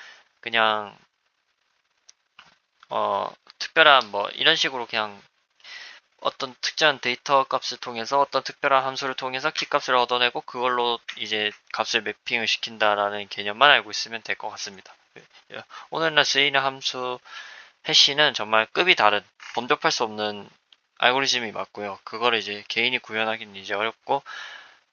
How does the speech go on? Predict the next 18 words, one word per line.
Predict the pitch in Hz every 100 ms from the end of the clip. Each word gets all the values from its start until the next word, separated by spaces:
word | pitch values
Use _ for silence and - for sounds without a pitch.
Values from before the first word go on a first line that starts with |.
| _
네, | - 107 98 98 95 - - _ _
그냥 | - 156 151 _ _
이제 | 123 117
또 | - 120 - - -
해시는 | 175 - 180 170 165 160 156 170 117 -
이론적으로 | 127 139 143 143 127 120 107 101 - _ _ - _ _ _ _ _ - -
구현하고 | 127 135 147 151 135 131
설명하는 | 151 151 156 139
사람마다 | 135 120 110 101
다 | - 101 101
다를 | - 117
수 | 131 - 127
있기 | 110 - 135
때문에, | 120 101 95 95
정답이란 | - 117 131 139 127
게 | 113
없기 | 98 -
때문에, | - 110 98 98 104